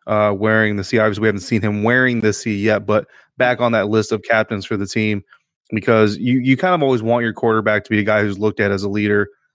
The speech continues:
among the players. And again, we don't know why exactly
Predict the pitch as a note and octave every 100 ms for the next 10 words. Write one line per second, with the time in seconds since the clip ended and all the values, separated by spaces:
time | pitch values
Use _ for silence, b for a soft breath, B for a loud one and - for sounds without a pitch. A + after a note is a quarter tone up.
0 | _ G#2 G#2+ G#2+ G#2+ G2+ A2 G#2+ G2+ G#2+
1 | G#2+ A#2 A2+ A#2 C#3 C3+ B2 A2 A2 A2
2 | G#2+ G2 G#2+ A2 - A2+ G#2+